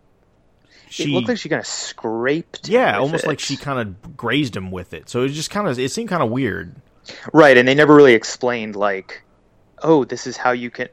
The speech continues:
Speaker 2: you know, it, it's, she somehow forced him to change, but it, it's not really clear how she knew she could do that
Speaker 1: Yeah.
Speaker 2: or how she did that. I mean, I, I sort of just sus-,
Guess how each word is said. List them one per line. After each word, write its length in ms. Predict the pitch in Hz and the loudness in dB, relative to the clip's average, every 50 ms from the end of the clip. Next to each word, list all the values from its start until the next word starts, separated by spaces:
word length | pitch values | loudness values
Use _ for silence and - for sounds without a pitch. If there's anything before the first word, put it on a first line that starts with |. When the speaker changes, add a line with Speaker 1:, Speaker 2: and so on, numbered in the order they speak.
| _ | _
Speaker 2:
you 360 | - - - - 214 160 165 | -20 -20 -18 -16 -12 -8 -4
know, 160 | 160 147 139 135 | -2 0 0 0
it, 140 | 131 - - | -2 -4 -6
it's, 300 | 175 170 165 - - - _ | -8 -8 -8 -10 -18 -20 _
she 200 | - - - 147 | -16 -14 -12 -12
somehow 400 | - - - 196 196 185 170 151 | -6 -2 -2 -2 0 2 0 0
forced 640 | 127 - - - - - 131 131 135 120 - - - | 0 -2 -6 -8 -2 0 2 2 0 0 -4 -12 -14
him 140 | - 110 107 | -14 -12 -12
to 80 | 101 98 | -12 -14
change, 720 | - - - 120 107 104 98 98 95 95 101 - - - _ _ _ _ _ _ _ _ _ _ _ _ _ _ | -12 -10 -8 -8 -8 -8 -10 -14 -18 -20 -20 -20 -20 -20 _ _ _ _ _ _ _ _ _ _ _ _ _ _
but 300 | - 123 117 117 107 - _ _ _ _ _ - | 0 2 4 2 2 0 _ _ _ _ _ -18
it, 160 | 147 131 - _ _ | -18 -18 -18 _ _
it's 240 | - 147 131 - - | -20 -20 -14 -10 -8
not 140 | 135 - | -6 -6
really 180 | - 127 117 110 | -4 -6 -6 -6
clear 300 | - - - 127 113 104 | -8 -8 -6 -6 -6 -6
how 240 | - - 113 117 113 | -6 -4 -4 -4 -4
she 240 | - - - 123 117 | -4 -8 -12 -14 -14
knew 600 | 110 107 107 107 107 107 107 107 107 107 107 104 | -16 -16 -18 -16 -14 -10 -8 -6 -6 -6 -6 -6
she 180 | 98 - - 110 | -8 -10 -10 -8
could 180 | - 110 98 | -8 -8 -8
do 200 | - 110 104 110 | -6 -8 -4 -2
that 380 | 120 123 120 123 135 131 - - - | 0 0 0 0 -4 -6 -8 -10 -8
Speaker 1:
Yeah. 160 | 104 101 101 | -4 -2 0
Speaker 2:
or 60 | 110 104 | 0 0
how 200 | - 117 110 131 | -2 -2 -2 -2
she 160 | - - 165 | -4 -4 -4
did 160 | 160 160 160 160 | -2 -2 0 2
that. 200 | 175 170 165 - | 2 2 2 0
I 60 | 127 | -2
mean, 140 | 127 123 120 | -4 -2 -2
I, 280 | 117 117 113 110 107 - _ _ _ _ _ _ _ _ - | -2 -2 -2 -4 -8 -10 _ _ _ _ _ _ _ _ -6
I 80 | - 117 | -6 -4
sort 200 | - - 123 113 | -4 -4 -4 -6
of 80 | 113 98 | -6 -6
just 360 | 107 101 - - - - - | -10 -12 -14 -14 -18 -16 -12
sus-, 260 | - 110 107 - - | -10 -10 -8 -6 -6